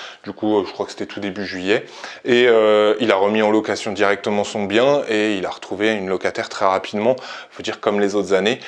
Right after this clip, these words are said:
Et là, je le vois, on, on est fin août au moment où je vous parle, et, euh, bah, clairement, ça a été une année, euh, enfin, ça a été un été où il y a eu énormément de demandes, comme tous les ans d'étudiants, euh, même de jeunes actifs d'ailleurs, mais principalement d'étudiants,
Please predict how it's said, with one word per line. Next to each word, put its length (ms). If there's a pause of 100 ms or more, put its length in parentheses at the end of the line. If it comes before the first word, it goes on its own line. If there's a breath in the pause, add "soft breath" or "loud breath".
(240 loud breath)
Et 60
là, 120
je 120
le 60
vois, 460
on, 400
on 140
est 80
fin 220
août 260
au 60
moment 320
où 40
je 80
vous 120
parle, 480
et, 280
euh, 360
bah, 200
clairement, 560
ça 140
a 40
été 180
une 100
année, 360
euh, 80 (320 loud breath)
enfin, 120
ça 120
a 20
été 140
un 100
été 320
où 100
il 60
y 40
a 40
eu 140
énormément 420
de 60
demandes, 340
comme 200
tous 160
les 200
ans 180
d'étudiants, 800
euh, 360
même 200
de 100
jeunes 200
actifs 300
d'ailleurs, 340
mais 120
principalement 580
d'étudiants, 460